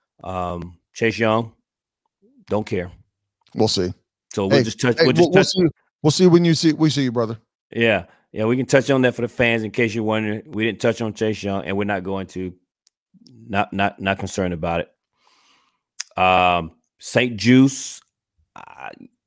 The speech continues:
Speaker 1: I don't know where he stands, but I think from what I've heard, he may come back for this game.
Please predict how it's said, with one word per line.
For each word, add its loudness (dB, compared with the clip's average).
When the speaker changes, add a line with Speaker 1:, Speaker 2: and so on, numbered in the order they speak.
Speaker 1:
I -12
don't -4
know 0
where 2
he -2
stands, -2
but -6
I -4
think -8
from -8
what -4
I've -4
heard, 2
he -8
may -2
come -8
back -4
for 0
this -6
game. -4